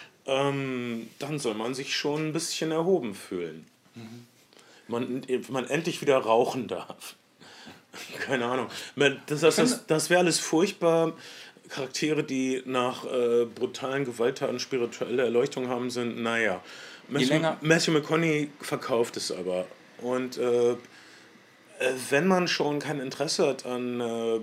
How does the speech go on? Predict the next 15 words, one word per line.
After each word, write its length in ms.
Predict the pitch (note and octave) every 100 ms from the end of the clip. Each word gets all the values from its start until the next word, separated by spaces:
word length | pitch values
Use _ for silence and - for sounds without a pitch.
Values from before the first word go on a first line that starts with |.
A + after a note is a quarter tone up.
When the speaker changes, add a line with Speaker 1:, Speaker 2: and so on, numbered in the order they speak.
| G#2+
Speaker 1:
Krimis 640 | - - C#3+ D#3 D#3 D3 -
oder 460 | A2+ A2 G#2+ -
an, 440 | G#2+ G2+ G2+ G#2 G2
äh, 360 | G#2 G2+ G2 F#2+ - - - -
überhaupt 260 | B2 B2+
an 140 | B2 B2+
Serien, 840 | F#2+ A#2+ D3 D3+ C3+ C3 C3 B2+
dann, 400 | B2+ A#2 B2 A#2+
äh, 280 | A#2 A#2 A2 - -
kann 260 | - C3
man 240 | C#3 C3 B2+
das 220 | A#2+ -
gucken, 400 | - C#3 C#3+ A#2+
wenn 120 | A#2+
man, 440 | A#2+ A#2 A2+ A2